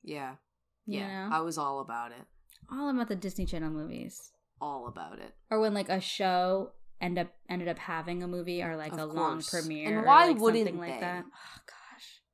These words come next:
Speaker 1: Yeah. Mm-hmm.
Speaker 2: Okay, one of my favorite movies, though, and we will wrap this movie bit up in a little bit, but one of my favorite movies growing up was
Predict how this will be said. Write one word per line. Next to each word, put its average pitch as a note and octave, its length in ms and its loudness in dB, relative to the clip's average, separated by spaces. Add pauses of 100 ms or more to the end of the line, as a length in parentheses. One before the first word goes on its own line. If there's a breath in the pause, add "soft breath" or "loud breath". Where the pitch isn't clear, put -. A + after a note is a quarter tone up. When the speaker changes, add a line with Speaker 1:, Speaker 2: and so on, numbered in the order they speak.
(160)
Speaker 1:
Yeah. B2+ 260 -12 (1200 soft breath)
Mm-hmm. D3+ 460 -8 (280)
Speaker 2:
Okay, B3 180 6
one G#3+ 160 6
of G#3+ 60 6
my G#3+ 140 8
favorite G#3 400 2
movies, G3 400 0
though, F#3 380 2 (100)
and G3 100 0
we F#3+ 80 2
will F#3 160 2
wrap G3+ 260 2
this F#3 160 -4
movie F#3 260 -2
bit E3+ 280 0
up F3+ 200 0
in E3+ 60 -4
a E3 100 -2
little D#3+ 200 -2
bit, E3 180 -2
but E3+ 80 -4
one F3 120 -2
of E3+ 40 -4
my E3 140 -4
favorite F#3+ 420 -2
movies F3 300 -4
growing E3+ 320 -4
up E3+ 240 -4
was E3+ 400 -2